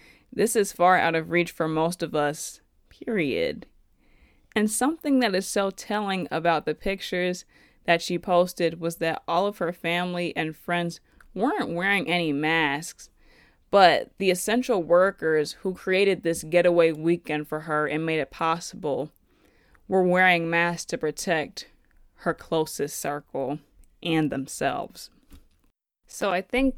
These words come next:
that this kind of comes back to my point with, like, one thing about being a celebrity is that lack of touch with reality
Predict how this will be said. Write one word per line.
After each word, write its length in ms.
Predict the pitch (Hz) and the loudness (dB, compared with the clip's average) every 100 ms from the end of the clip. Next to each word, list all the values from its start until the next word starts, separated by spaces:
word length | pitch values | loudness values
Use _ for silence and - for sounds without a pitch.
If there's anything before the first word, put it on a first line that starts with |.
| - | 0
that 540 | 180 160 131 - - | 2 2 0 -6 0
this 260 | 175 180 - | 2 2 0
kind 280 | 180 160 151 | -2 0 0
of 300 | 135 135 - - _ _ _ _ _ _ _ - | -2 -4 -12 -20 _ _ _ _ _ _ _ -12
comes 320 | - 165 160 | -4 -4 -2
back 280 | 170 147 - | 0 -2 -2
to 120 | - | -4
my 160 | 151 135 | -2 -4
point 480 | - - 143 78 - | -6 -6 -4 -4 -6
with, 240 | 135 - | -8 -6
like, 140 | 123 127 | -10 -8
one 280 | 147 165 | -4 -4
thing 220 | 165 151 139 | -2 -2 -2
about 420 | 131 135 131 - | -2 -4 -4 -4
being 280 | 143 139 139 | -2 -2 -4
a 60 | |
celebrity 640 | - - 139 139 143 135 135 | -10 -6 -4 -4 -6 -8 -6
is 300 | 147 147 - | -4 -4 -4
that 440 | 139 135 131 - _ _ _ _ _ - - | -4 -4 -6 -10 _ _ _ _ _ -20 -6
lack 560 | 151 165 160 151 - - - | -2 2 2 0 -2 -10 -2
of 340 | 156 151 - | -2 -2 -8
touch 500 | - 151 135 - - _ - | -6 -4 -4 -6 -16 _ -4
with 280 | 160 - | -4 -4
reality 800 | 147 143 139 139 139 131 135 147 | -4 -2 0 0 -2 -4 -6 -8